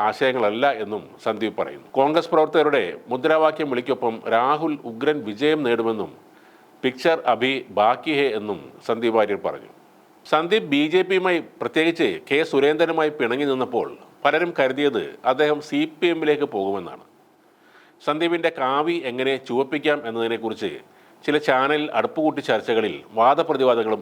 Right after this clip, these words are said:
നടന്നിരുന്നു. രാഹുൽ മാങ്കൂട്ടത്തിലിനെ രൂക്ഷമായി വിമർശിച്ചിരുന്ന ആളാണ് സന്ദീപ് വാര്യർ. അദ്ദേഹം കോൺഗ്രസിലേക്ക് പോകില്ല എന്നാണ് എല്ലാവരും കണക്ക് കൂട്ടിയത്. യൂത്ത് കോൺഗ്രസ് തെരഞ്ഞെടുപ്പിൽ വ്യാജമായി വോട്ടുകൾ നേടി ജയിച്ചവനാണ് രാഹുൽ എന്ന് സന്ദീപ് ഒരു പോസ്റ്റിൽ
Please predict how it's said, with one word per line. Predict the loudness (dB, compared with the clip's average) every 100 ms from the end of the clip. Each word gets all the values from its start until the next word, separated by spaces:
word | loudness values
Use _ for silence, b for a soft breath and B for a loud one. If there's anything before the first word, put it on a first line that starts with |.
| -4
നടന്നിരുന്നു. | -8 -8 -14 -16 -20 -20 _ _ _ _ _ B B B B 0
രാഹുൽ | 2 4 2 4
മാങ്കൂട്ടത്തിലിനെ | 2 4 2 0 2 0 2
രൂക്ഷമായി | 0 0 2 2 2
വിമർശിച്ചിരുന്ന | 0 0 0 0 2 2
ആളാണ് | 2 0 -6 -4
സന്ദീപ് | -4 -4 -6
വാര്യർ. | -8 -10 -18 _ _ _ b b b b -2
അദ്ദേഹം | 0 2 2
കോൺഗ്രസിലേക്ക് | 2 2 2 0 0 -2
പോകില്ല | 0 2 2 2 0 -2
എന്നാണ് | -2 -2 -2
എല്ലാവരും | 0 0 0 -4 -8
കണക്ക് | -8 -8 -10
കൂട്ടിയത്. | -12 -14 -18 -20 _ _ _ b b b
യൂത്ത് | -2 0 2
കോൺഗ്രസ് | 2 2 0
തെരഞ്ഞെടുപ്പിൽ | 0 0 0 -2 -4 0
വ്യാജമായി | 2 4 2 2 2 0 0
വോട്ടുകൾ | 0 0 0 2 2
നേടി | 0 -2 0
ജയിച്ചവനാണ് | 0 0 2 2 2 2 4
രാഹുൽ | 2 0 -4 -4
എന്ന് | -2 -4 -6 B B B -4
സന്ദീപ് | -2 0 2 2
ഒരു | 0
പോസ്റ്റിൽ | 0 0 0 -4